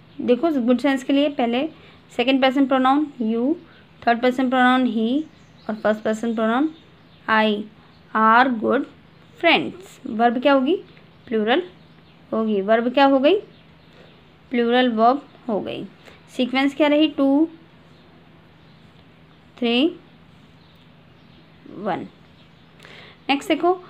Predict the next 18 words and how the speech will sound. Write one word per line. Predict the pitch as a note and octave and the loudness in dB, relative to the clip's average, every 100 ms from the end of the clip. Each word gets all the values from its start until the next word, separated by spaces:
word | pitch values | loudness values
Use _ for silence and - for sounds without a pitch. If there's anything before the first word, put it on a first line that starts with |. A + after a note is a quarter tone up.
| - - B3 | -20 -4 2
you, | C4 E4+ F4+ | 6 8 8
he | E4+ E4 D#4+ D#4 D#4+ | 6 6 6 6 4
and | D4+ | 4
I | C4+ C#4 D4 | 4 4 4
are | C#4+ C#4+ | 2 2
watching | B3 A3+ A3 D#4 F#4+ E4 - - - | 0 -2 0 0 0 -4 -20 -20 -8
टीवी, | A3 G#3+ G3+ F#3+ - | -4 -2 -2 -6 -4
वही | G3+ B3 | -4 -2
sequence | C4+ B3+ C#4 D#4+ D#4+ - - - - - - | -4 -2 0 0 -2 -10 -20 -20 -20 -20 -6
Two | B3 B3+ C#4+ D#4+ - - - - - - - - - - | 0 2 0 -2 -8 -20 -20 -20 -20 -20 -20 -20 -20 -20
three | - B3 B3+ C#4+ D#4 - - - - - - - - - - - - - | -4 0 2 0 -4 -8 -20 -20 -20 -20 -20 -20 -20 -20 -20 -20 -18 -6
one, | G#3 B3+ D#4 E4 - - - - - - - - A3+ | 0 2 2 -2 -16 -20 -20 -20 -20 -20 -20 -16 -2
verb | A3+ B3 C4+ D#4+ - - - - - - _ - - | 4 4 4 -4 -6 -20 -20 -20 -20 -20 _ -20 -10
plural | G#3 G#3 A#3+ | -6 -2 0
verb | B3+ C#4+ D4+ D4 - - - - - - - - - | 2 2 2 -2 -20 -20 -20 -20 -20 -20 -20 -20 -10
और | - G3+ | -4 -2
watching | G3+ G#3 D4+ F#4 G4+ - - - | -2 -2 0 -2 -2 -14 -20 -18
टीवी। | - - - | -16 -16 -18